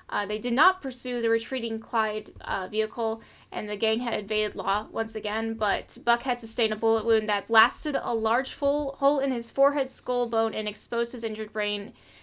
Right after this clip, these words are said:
and Blanche was nearly blinded by glass fragments in both her eyes. Jones parted company with the gang, uh, continuing to Houston when they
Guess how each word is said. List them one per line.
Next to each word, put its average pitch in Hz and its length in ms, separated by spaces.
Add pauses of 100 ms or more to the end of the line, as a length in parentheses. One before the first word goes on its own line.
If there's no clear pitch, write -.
(120)
and 226 240
Blanche 226 280
was 226 160
nearly 214 260
blinded 202 420
by 196 140
glass 202 380
fragments 202 460
in 190 100
both 185 240
her - 180
eyes. 202 520 (440)
Jones 294 320
parted 277 260
company 247 520 (160)
with 240 260
the 254 80
gang, 214 500 (540)
uh, 208 140
continuing 240 580
to 226 60
Houston 233 460
when 214 180
they 214 380